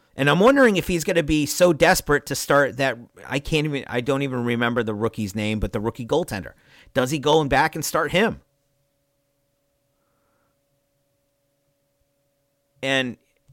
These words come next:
you know, I think, I think that the, I think the Carolina Hurricanes,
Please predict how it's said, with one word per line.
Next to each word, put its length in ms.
you 160
know, 280
I 160
think, 380
I 160
think 400
that 240
the, 420
I 100
think 180
the 60
Carolina 540
Hurricanes, 640